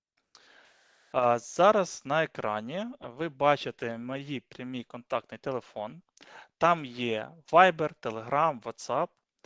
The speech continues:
А, кому потрібен індивідуальний прорахунок чи залишились якісь питання, уточнення,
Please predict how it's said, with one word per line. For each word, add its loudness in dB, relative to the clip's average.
А, 4
кому -4
потрібен -2
індивідуальний 0
прорахунок -6
чи -8
залишились -2
якісь -12
питання, -4
уточнення, -10